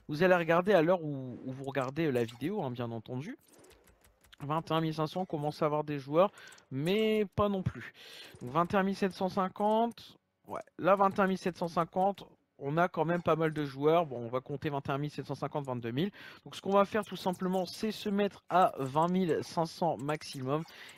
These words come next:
et aller revendre les joueurs à vingt-deux mille. C'est aussi simple que ça. Donc vous allez voir, ça tombe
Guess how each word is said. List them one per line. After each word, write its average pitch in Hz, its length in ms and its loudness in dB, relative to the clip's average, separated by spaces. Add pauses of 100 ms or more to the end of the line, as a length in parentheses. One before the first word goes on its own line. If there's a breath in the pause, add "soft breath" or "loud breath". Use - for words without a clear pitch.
(160 loud breath)
et 180 280 4
aller 147 420 4
revendre 143 680 0
les 139 380 0
joueurs 123 460 0
à 135 260 2
vingt-deux 131 440 -2
mille. 139 200 -2
C'est - 120 -12
aussi - 160 -12
simple 139 180 -8
que 123 140 -12
ça. 151 220 0 (320 loud breath)
Donc 127 100 -12
vous 143 120 -4
allez 175 160 8
voir, 180 320 4
ça 147 220 0
tombe 202 240 -2